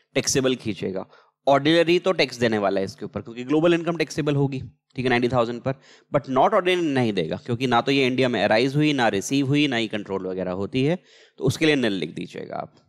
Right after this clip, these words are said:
ठीक है। नाइंटी थाउजेंड सिर्फ ऑर्डिनरी के लिए, देख लीजिएगा, नाइंटी थाउजेंड सिर्फ ऑर्डिनरी के लिए है, बाकी के लिए निल है।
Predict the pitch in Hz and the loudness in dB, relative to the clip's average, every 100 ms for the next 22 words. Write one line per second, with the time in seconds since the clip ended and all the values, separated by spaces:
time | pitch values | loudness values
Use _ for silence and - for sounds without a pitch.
0 | _ _ _ _ _ _ _ _ _ 123 | _ _ _ _ _ _ _ _ _ 0
1 | 123 120 107 120 - _ 120 131 127 127 | 0 2 0 -2 -10 _ 0 0 2 0
2 | 156 - 151 135 110 110 107 95 82 87 | -2 -2 -2 2 0 0 -4 -4 -6 -8
3 | 95 107 113 123 120 131 165 _ _ _ | -4 -4 -2 -4 -2 -4 -6 _ _ _
4 | - - _ 110 110 120 135 117 117 165 | -20 -20 _ 0 2 2 2 2 2 -4
5 | - 123 123 - 110 113 120 123 127 117 | -6 -2 -2 0 0 0 -2 -2 -2 0
6 | 123 170 156 95 - 104 104 104 117 95 | 0 0 0 -2 -2 -8 -6 -4 -4 -6
7 | 87 98 | -10 -16